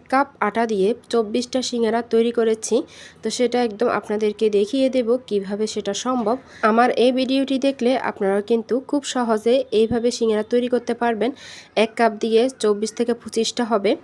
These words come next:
তো চলুন কথা না বাড়িয়ে শুরু করা যাক। আগে আমি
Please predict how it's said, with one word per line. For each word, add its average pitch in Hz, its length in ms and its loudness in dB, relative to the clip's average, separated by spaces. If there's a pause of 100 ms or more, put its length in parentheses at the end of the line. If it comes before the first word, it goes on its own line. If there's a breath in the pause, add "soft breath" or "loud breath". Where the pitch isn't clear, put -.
(140)
তো 254 160 4
চলুন 277 360 2
কথা 226 300 -2
না 226 160 4
বাড়িয়ে 240 340 2
শুরু 247 280 0
করা 247 240 0
যাক। 262 220 0 (540 loud breath)
আগে 233 240 4
আমি 302 320 2